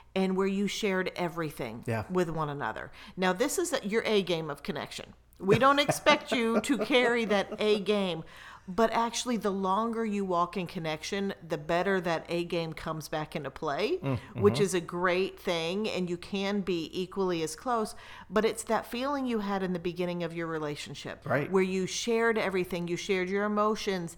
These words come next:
Speaker 1: Your fiance, your boyfriend, he shared his emotions.
Speaker 2: <laughs> I know.
Speaker 1: You know, and
Speaker 2: Y-,
Speaker 1: you could
Speaker 2: you knew
Speaker 1: talk
Speaker 2: they were
Speaker 1: about
Speaker 2: in
Speaker 1: stuff.
Speaker 2: there. He talked at one point in
Speaker 1: Yes,
Speaker 2: time.
Speaker 1: you know he's capable of having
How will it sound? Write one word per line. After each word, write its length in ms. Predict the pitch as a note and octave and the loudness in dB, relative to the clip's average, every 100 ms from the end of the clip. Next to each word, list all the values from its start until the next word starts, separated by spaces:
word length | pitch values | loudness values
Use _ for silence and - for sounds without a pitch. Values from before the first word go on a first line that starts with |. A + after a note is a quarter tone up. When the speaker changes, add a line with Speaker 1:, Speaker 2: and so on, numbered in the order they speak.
| - | -4
Speaker 1:
Your 240 | F#3+ G3 G3 | 2 2 2
fiance, 920 | - A#3+ A#3 A3+ A3+ A3+ A3 G3+ F#3+ | -2 2 4 4 2 4 4 6 4
your 220 | G3 G3+ | 4 2
boyfriend, 720 | F#3 G#3 G#3+ A3 G#3+ G3+ F#3+ | 4 4 4 2 2 2 0
he 280 | - A#3+ C#4 | -2 0 0
shared 460 | - G3+ F#3+ G#3+ | 2 4 6 4
his 340 | A3 C4+ D4+ C#4 | 2 -2 -2 0
emotions. 480 | G#3+ D#3 - - - | 2 2 -2 -2 4
Speaker 2:
<laughs> 40 | |
I 160 | G3+ - | 6 10
know. 480 | B3 A#3+ D3+ - G#3 - | 8 10 6 6 -4 -4
Speaker 1:
You 180 | A3+ B3+ | 2 4
know, 340 | A#3+ B3 C#4+ | 8 10 10
and 240 | C4 A#3+ A#3 | 8 4 2
Speaker 2:
Y-, 60 | |
Speaker 1:
you 160 | A3+ A#3+ | 2 2
could 180 | G#3+ C4+ | 2 4
Speaker 2:
you 80 | G#3+ | 8
knew 60 | |
Speaker 1:
talk 200 | B3+ B3+ | 8 8
Speaker 2:
they 60 | A3+ | 8
were 40 | |
Speaker 1:
about 180 | G#3 G3+ | 8 8
Speaker 2:
in 120 | F#3+ A#3 | 6 6
Speaker 1:
stuff. 120 | E3+ | 6
Speaker 2:
there. 220 | D#3 - | 4 4
He 180 | - G3+ | 2 0
talked 440 | - - D3+ - | -2 -2 -2 -2
at 220 | - E3+ | -2 0
one 220 | D#3 E3 A#3 | 4 2 2
point 240 | E3 D#3+ | 0 2
in 60 | D#3+ | 6
Speaker 1:
Yes, 380 | F#4+ F#4 D#4+ - | 10 12 10 8
Speaker 2:
time. 80 | |
Speaker 1:
you 100 | C4+ B3+ | 4 4
know 420 | B3+ C4+ D4+ F4 | 8 10 10 8
he's 220 | D4+ D4 | 4 2
capable 560 | - D#4+ D#4+ C4 C4 B3+ | 2 0 0 0 6 6
of 100 | C4 | 6
having 500 | C#4 D4 F#4 E4 | 4 6 6 4